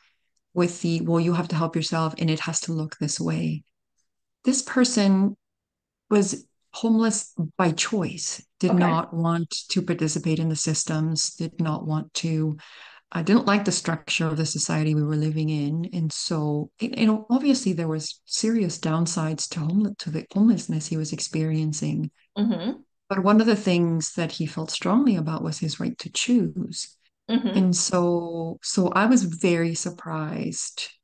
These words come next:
Speaker 1: um, at his answer. I would have said it was, you know, a potential violence in,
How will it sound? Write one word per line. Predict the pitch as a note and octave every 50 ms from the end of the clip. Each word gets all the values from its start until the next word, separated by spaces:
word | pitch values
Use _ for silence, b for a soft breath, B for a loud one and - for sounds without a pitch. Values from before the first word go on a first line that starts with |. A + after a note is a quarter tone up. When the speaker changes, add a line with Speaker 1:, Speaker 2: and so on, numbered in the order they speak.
| _
Speaker 1:
um, | G3 F#3+ F3+ F3 E3+ E3+ E3+ E3 E3 E3 D#3+ F3 F3+ F3+ - _ _ _
at | - G3+ D#3+
his | - E3+ D#3+ - - -
answer. | E3 D#3+ D#3+ E3 E3 D#3+ - - F3 D#3+ - - -
I | -
would | D#3 D#3 -
have | - -
said | - - C#3 C#3 - -
it | D3+ -
was, | - - - -
you | - -
know, | - -
a | - - - _ _
potential | - D#3 - - - - D#3+
violence | D3 D#3+ D#3+ D#3+ D3+ D3 D3+ -
in, | - -